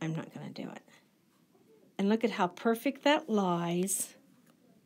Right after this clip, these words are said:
how nice it looks on the front. I'm gonna get my clip back out. I'm gonna lay this down. Get my clip.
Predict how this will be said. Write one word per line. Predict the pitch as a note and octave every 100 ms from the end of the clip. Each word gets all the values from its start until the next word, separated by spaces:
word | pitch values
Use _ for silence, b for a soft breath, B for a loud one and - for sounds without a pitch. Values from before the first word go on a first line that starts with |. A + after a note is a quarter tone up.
| _ - _ _ _ _ _
how | - F3+
nice | F#3 F#3 G3+ A#3+
it | -
looks | G#3 - -
on | G#3 G#3
the |
front. | G#3+ - - F3 E3+ E3 - - - - - _ _ - - - - - - - _ _ _ _ _ _ _ _ _ _ _ _ _ -
I'm | F3+ F3
gonna | E3
get | E3 F#3 F#3
my | G3+ F#3+ F3+ E3+ F3
clip | - - G3 F#3+ -
back | G3+ G#3 G3+ - -
out. | F3+ E3 E3 F3 - - - -
I'm | - F3+ E3
gonna | D#3
lay | D#3+ F3 F3+
this | F#3 - -
down. | - F3+ F3+ F3 F3 - _ _ _ _ - - - - _ _ _ _ - - _ - _ _ _ _ _ _ b b b b b b b b b b b b
Get | - -
my | F3+
clip. | - -